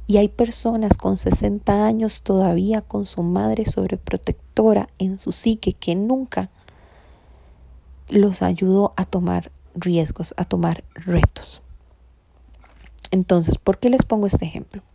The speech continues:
Es muy fácil estar cómodo, pero hay una voz interior que muchas veces nos dice, "Salga de ahí, ahí no es,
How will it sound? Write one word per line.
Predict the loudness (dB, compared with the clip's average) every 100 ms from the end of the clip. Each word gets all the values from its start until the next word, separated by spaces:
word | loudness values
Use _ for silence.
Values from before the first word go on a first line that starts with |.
| _ _ -20 -20 -20 -20 -20 -20 _ _ _ _
Es | 6
muy | 6 0
fácil | 2 0 2 2
estar | 2 0 -2 -4
cómodo, | -2 -4 -4 -6 -14 -20 _ -20 _ _ -20 -20 -20 -20 0
pero | 4 4
hay | 4
una | 0 -2
voz | -2 -2 -2 -4
interior | -6 -4 -4 0 0 -2
que | -4 -6
muchas | -4 -4 -4 -2
veces | -4 -2 -6
nos | -6 -6
dice, | -4 -2 -2 -6 -8
"Salga | -8 -4 -2 0 0
de | -4
ahí, | -6 -12 -16 _ _ _ -8
ahí | 0 2 2
no | 2 0
es, | -2 -4 -8